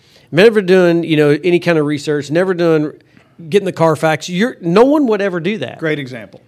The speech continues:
Speaker 1: Right?
Speaker 2: Yeah.
Speaker 1: So you're gonna go out and do your research. You're gonna get the Carfax. You're gonna go test drive it, drive it around. You're gonna move all the chairs and
Speaker 2: Mm-hmm.
Speaker 1: make sure everything works. And then if it, if that
Speaker 2: And then if the
Speaker 1: fits you
Speaker 2: price is right.
Speaker 1: Yeah, and then if you, if you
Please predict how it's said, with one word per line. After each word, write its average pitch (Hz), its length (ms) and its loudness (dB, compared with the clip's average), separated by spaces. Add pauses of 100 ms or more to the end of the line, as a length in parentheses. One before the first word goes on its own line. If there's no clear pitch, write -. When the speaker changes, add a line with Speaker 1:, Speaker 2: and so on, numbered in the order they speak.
Speaker 1:
Right? 175 360 -2
Speaker 2:
Yeah. - 160 -20
Speaker 1:
So 151 440 2
you're 160 160 0
gonna 226 160 4
go 160 120 8
out 156 60 8
and 131 100 0
do 180 100 6
your 214 140 0
research. 139 420 -2
You're 120 60 -10
gonna 139 120 2
get 185 200 0
the - 60 -20
Carfax. 147 580 -2
You're 131 100 -8
gonna 127 280 -4
go 156 200 2
test 160 300 0
drive 151 280 -2
it, 151 80 -10
drive 143 240 0
it 139 60 -6
around. 147 320 0
You're 143 180 0
gonna 139 140 -6 (120)
move 147 380 0
all 147 140 4
the 143 80 -4
chairs 147 480 -4
and 151 240 -2
Speaker 2:
Mm-hmm. 139 140 -10 (200)
Speaker 1:
make 170 160 2
sure 170 180 2
everything 165 280 2
works. 151 400 0 (180)
And 170 140 2
then 190 120 4
if 156 120 -2
it, 180 240 -2 (260)
if 147 220 -8
that 170 400 -2 (680)
Speaker 2:
And 160 140 -6
then 185 140 -2
if - 100 -6
the 202 60 -4
Speaker 1:
fits 208 160 4
you 214 40 -2
Speaker 2:
price 226 200 -4
is 113 180 -14
right. 85 440 -16
Speaker 1:
Yeah, 165 360 2
and 175 100 -2
then 175 120 2
if 175 160 0
you, 180 160 -4 (240)
if - 180 -2
you 170 380 -4